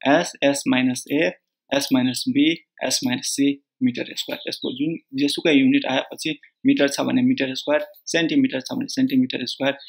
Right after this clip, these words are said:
यो अनुसार जेसुकै unit आयो भने unit square राख-, राख्नुपर्छ। त्यस्तै अब हामी यसको value यहाँ निकालिसकेको छौँ फोर्टी फाइभ meter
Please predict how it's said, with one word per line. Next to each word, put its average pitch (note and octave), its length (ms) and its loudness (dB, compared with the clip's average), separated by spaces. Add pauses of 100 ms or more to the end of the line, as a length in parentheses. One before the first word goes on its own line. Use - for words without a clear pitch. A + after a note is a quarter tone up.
(140)
यो D3+ 100 6
अनुसार C3+ 400 2 (120)
जेसुकै D#3+ 340 0
unit C3+ 360 2
आयो B2+ 220 -2
भने D#3+ 160 -2 (120)
unit A#2+ 340 -8
square - 240 -6
राख-, A#2+ 160 -8 (240)
राख्नुपर्छ। - 520 -12 (440)
त्यस्तै D#3 260 0 (280)
अब D3+ 180 4
हामी D#3 240 4 (280)
यसको E3+ 340 4
value C#3+ 240 2
यहाँ C3+ 140 6
निकालिसकेको C#3 640 0
छौँ D#3 80 -2 (100)
फोर्टी B2+ 240 -6
फाइभ C#3 180 2
meter D#3 240 2